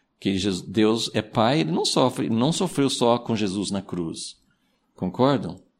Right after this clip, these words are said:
Aliás, tá aí, né? O sofrimento de Deus, né? Se quiser ler mais sobre o sofrimento de Deus, né? Deus sofre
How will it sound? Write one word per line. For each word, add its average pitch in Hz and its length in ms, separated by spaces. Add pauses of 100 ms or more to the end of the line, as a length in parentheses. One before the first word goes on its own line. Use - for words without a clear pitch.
(720)
Aliás, 95 560
tá - 180
aí, 101 180
né? 90 160
O - 20
sofrimento 98 560
de 110 100
Deus, 95 300
né? 92 160
Se - 100
quiser 90 320
ler 95 200
mais 98 240
sobre 98 180
o 107 40
sofrimento 98 500
de 104 80
Deus, 117 420 (460)
né? 120 220
Deus 131 880 (260)
sofre 185 1200